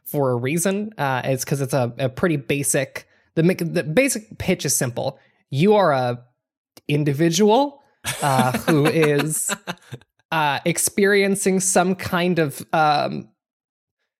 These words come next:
Speaker 1: biochemical or psychological event, uh,
Speaker 2: Okay.
Speaker 1: and you are trying to get beyond the, beyond the void. You are trying to get to the post void.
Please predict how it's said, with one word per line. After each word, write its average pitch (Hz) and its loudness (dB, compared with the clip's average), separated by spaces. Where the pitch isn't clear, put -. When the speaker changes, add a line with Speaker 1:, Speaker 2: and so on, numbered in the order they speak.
Speaker 1:
biochemical 190 2
or 156 2
psychological 175 0
event, 156 0
uh, 151 2
Speaker 2:
Okay. 165 0
Speaker 1:
and 147 -4
you 190 2
are 185 2
trying 202 0
to 151 -2
get 156 -4
beyond 143 0
the, 131 -6
beyond 151 2
the 135 0
void. 120 -4
You 160 2
are 156 2
trying 151 -2
to 151 -4
get 147 -2
to 147 -6
the - -2
post - -4
void. 127 -4